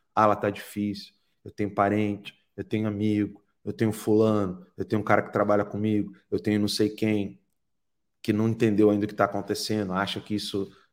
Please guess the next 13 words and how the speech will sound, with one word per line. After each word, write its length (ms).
é, 880
é, 20
não 120
vai 140
dar 120
em 40
nada, 540
e 40
que 120
não 100
sei 180
o 60
quê, 560